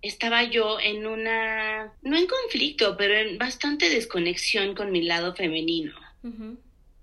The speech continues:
Speaker 1: Y, mm, mucho tenía que ver también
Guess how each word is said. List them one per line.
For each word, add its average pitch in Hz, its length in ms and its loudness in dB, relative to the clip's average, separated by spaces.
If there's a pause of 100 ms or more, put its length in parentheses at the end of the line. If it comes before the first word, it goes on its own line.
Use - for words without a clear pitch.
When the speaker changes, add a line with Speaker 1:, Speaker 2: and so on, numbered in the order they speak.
(520)
Speaker 1:
Y, 220 320 2
mm, 208 500 -2 (300)
mucho 277 640 -2
tenía 196 360 -2
que 208 140 0
ver 190 240 2
también 185 540 -2